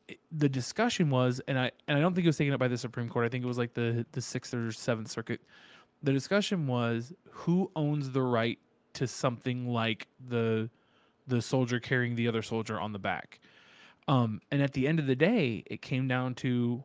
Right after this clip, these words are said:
popularity. Which is the more popular brand?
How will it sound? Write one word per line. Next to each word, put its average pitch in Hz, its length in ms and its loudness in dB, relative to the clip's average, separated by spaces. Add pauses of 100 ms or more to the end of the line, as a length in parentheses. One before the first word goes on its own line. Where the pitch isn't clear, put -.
(160)
popularity. 131 800 -2 (640)
Which 151 280 4
is 156 100 0
the 151 80 0
more 139 280 2
popular 117 840 0 (640)
brand? 127 480 2